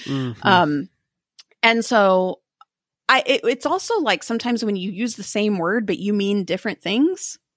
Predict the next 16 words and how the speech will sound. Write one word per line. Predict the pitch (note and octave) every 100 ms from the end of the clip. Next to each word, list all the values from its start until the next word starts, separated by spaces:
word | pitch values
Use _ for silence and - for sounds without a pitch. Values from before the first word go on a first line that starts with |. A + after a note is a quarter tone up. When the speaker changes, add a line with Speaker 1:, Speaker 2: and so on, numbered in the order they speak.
| -
Speaker 2:
you | C#4
know? | C#4+ D#4 E4 - - - _
Um, | A3+ G#3+ F#3 F3 F3 - -
so | - G#3+ F3+ D#3+ _ _ _ _ -
types | - C4 -
of | G#3+
authority, | F#3 F#3+ F3+ F3 E3
for | - E3+
example, | F3 E3+ E3 E3
in | D#3+ F#3
a | E3+
local | E3+ E3+ E3
parish | - A#3 - -
look | F3
very | F3+ F3+ F#3+ F3+
different | F3+ F3+ - E3 B2+ - -